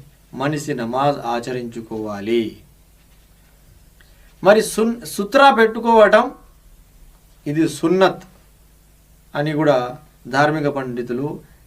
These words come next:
వివరించి ఉన్నారు. సుత్రా ఉంచుకున్న విషయాల్లో మనం చూసినట్లయితే, వ్యక్తిగతంగా ఒక వ్యక్తి నమాజ్ ఆచరించుకుంటూ ఉంటే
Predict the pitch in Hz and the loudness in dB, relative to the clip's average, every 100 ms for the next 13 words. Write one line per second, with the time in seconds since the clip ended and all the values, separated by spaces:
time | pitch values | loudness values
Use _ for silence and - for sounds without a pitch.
0 | 127 127 143 156 156 143 123 110 101 - | -6 -2 0 0 -4 -6 -8 -8 -12 -16
1 | - _ _ _ - _ _ _ _ _ | -20 _ _ _ -20 _ _ _ _ _
2 | - - - - - - - - - - | -20 -20 -20 -20 -20 -20 -20 -20 -20 -20
3 | - - _ _ _ _ _ _ _ _ | -20 -20 _ _ _ _ _ _ _ _
4 | _ _ - - - - - 208 262 277 | _ _ -20 -20 -20 -20 -6 -4 4 6
5 | 269 226 214 - 214 226 208 190 196 - | 6 4 -2 -4 -4 -2 4 4 4 0
6 | - _ _ _ _ _ _ _ _ _ | -12 _ _ _ _ _ _ _ _ _
7 | _ - 139 147 208 220 208 202 185 175 | _ -8 -4 -4 4 6 6 4 2 0
8 | 160 165 165 175 170 160 156 156 202 240 | 0 0 2 2 0 2 0 0 -4 -4
9 | - _ _ _ _ _ _ _ _ _ | -14 _ _ _ _ _ _ _ _ _
10 | _ _ - - _ _ _ - 165 196 | _ _ -20 -20 _ _ _ 2 4 4
11 | - 285 269 262 262 262 233 220 202 208 | 2 2 4 4 4 6 6 6 4 2
12 | 202 226 196 202 202 185 190 208 208 190 | 0 2 4 6 8 6 4 2 -2 -4
13 | 190 190 190 202 190 185 180 190 190 - | -2 -2 -2 -2 -2 -2 0 0 0 -2